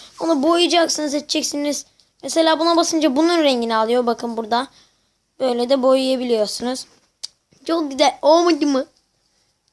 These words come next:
Şunları şöyle bak kaldırdık. Böyle de şey yapabiliyorsunuz. Galeriden kaydedeceğiz arkadaşlar. Galeriden kaydettik mi sonra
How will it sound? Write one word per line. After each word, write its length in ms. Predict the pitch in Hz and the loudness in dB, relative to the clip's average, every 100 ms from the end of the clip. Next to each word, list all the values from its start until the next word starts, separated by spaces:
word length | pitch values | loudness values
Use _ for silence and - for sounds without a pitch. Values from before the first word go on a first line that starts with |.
| _ _ | _ _
Şunları 460 | - - 247 247 226 | -20 -16 -8 -6 -4
şöyle 340 | - 254 240 | 0 0 0
bak 200 | 220 - | -2 -2
kaldırdık. 600 | - 339 302 269 262 359 - _ _ _ _ - | 2 4 4 2 2 -2 -4 _ _ _ _ 0
Böyle 420 | 294 277 320 403 - | 2 6 4 4 0
de 220 | 349 415 480 | 0 0 -2
şey 240 | - - | -2 0
yapabiliyorsunuz. 840 | 320 233 233 226 214 - 208 190 - _ _ _ _ - 240 | 0 0 -4 -4 -6 -8 -16 -18 -20 _ _ _ _ -14 0
Galeriden 680 | 294 330 320 285 247 240 | 4 6 4 2 2 2
kaydedeceğiz 720 | 233 302 330 285 254 226 226 220 | 0 0 2 2 -2 -4 -4 0
arkadaşlar. 720 | 220 214 226 220 214 302 339 330 - _ _ - - - - _ _ _ _ - - - - - _ _ _ _ _ | -2 -2 -2 -2 0 2 2 -2 -18 _ _ -20 -20 -20 -20 _ _ _ _ -20 -16 -14 -16 -20 _ _ _ _ _
Galeriden 640 | 294 294 262 226 233 220 202 | -4 0 0 0 -4 -4 -6
kaydettik 800 | - 339 359 320 294 254 262 - | 0 2 4 2 -2 -4 -6 -4
mi 240 | 320 359 - _ | -4 -4 -6 _
sonra 520 | - 277 262 269 311 | -10 -6 -4 -2 -4